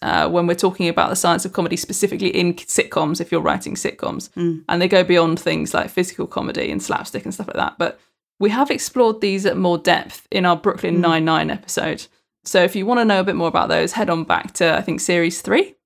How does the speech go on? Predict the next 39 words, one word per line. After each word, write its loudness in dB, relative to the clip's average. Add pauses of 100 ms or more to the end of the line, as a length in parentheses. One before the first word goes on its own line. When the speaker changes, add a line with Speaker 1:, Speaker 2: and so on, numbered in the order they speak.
(160)
Speaker 1:
We 0
did -2
Brooklyn 0
Nine-Nine. 2 (360)
Speaker 2:
Yeah, -2
I -6
think -4
so. -6
Yeah. 0 (120)
Yeah, 4
we 2
did. 2
Speaker 1:
Series 2
Speaker 2:
Yeah. -2
Speaker 1:
three. -4
Speaker 2:
Series 0
Speaker 1:
Yeah. 0
Speaker 2:
three, -4
yeah. -6 (260)
Mm. -8 (160)
Speaker 1:
But 0 (180)
we 0
thought 2
that -2
we'd 0
structure -4
this -2
slightly 0
by 2
walking 2
you 0
through -2
some 0
of -4
the -4
scenes 2
from 0
Derry 2
Girls -2